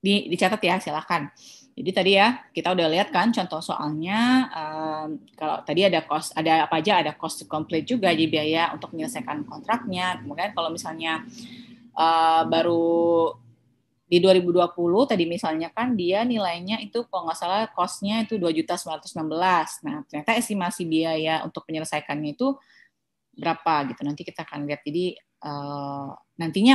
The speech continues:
makanya tadi kan ada teman-teman lihat bahwa biaya akhirnya itu empat juta lima puluh kan, padahal kan awalnya estimasi biayanya itu kan cuma dua juta,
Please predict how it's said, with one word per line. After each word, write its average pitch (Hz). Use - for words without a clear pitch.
makanya 262
tadi 226
kan 320
ada 202
teman-teman 226
lihat 226
bahwa 208
biaya 202
akhirnya 190
itu 294
empat -
juta 180
lima 202
puluh 262
kan, 196
padahal 185
kan 294
awalnya 185
estimasi 202
biayanya 175
itu 254
kan 285
cuma 214
dua 196
juta, 170